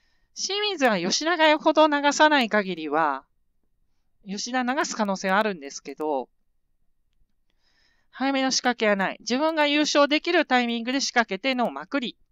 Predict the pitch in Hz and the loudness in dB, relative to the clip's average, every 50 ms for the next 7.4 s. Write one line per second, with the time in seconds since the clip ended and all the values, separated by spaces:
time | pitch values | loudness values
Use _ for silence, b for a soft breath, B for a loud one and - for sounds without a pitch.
0 | _ - 190 247 277 - 190 170 160 170 185 190 185 185 185 190 190 - - - | _ -10 -8 -8 -6 -6 -6 -6 -6 -6 -6 -6 -4 -2 -2 -2 -4 -6 -12 -16
1 | - - _ _ _ _ _ _ _ _ _ _ _ _ _ _ _ _ _ _ | -16 -18 _ _ _ _ _ _ _ _ _ _ _ _ _ _ _ _ _ _
2 | _ _ _ _ _ _ _ _ _ _ _ _ _ _ _ _ _ _ _ _ | _ _ _ _ _ _ _ _ _ _ _ _ _ _ _ _ _ _ _ _
3 | _ _ _ _ _ _ _ _ _ _ _ _ _ _ _ _ _ _ _ _ | _ _ _ _ _ _ _ _ _ _ _ _ _ _ _ _ _ _ _ _
4 | _ _ _ _ _ _ _ _ _ _ _ _ _ _ _ _ _ _ _ _ | _ _ _ _ _ _ _ _ _ _ _ _ _ _ _ _ _ _ _ _
5 | _ _ _ _ _ - 311 311 254 175 - - - - 392 381 370 349 - - | _ _ _ _ _ 6 6 8 8 6 4 2 2 4 4 4 4 4 2 2
6 | - 370 392 415 370 - 254 214 190 - 208 220 226 247 262 226 175 160 - 190 | 2 2 2 2 0 -2 0 0 0 0 -2 -4 -2 -2 -2 -2 -2 0 0 0
7 | 196 160 - - 123 117 - | 0 -2 0 0 -2 -2 -2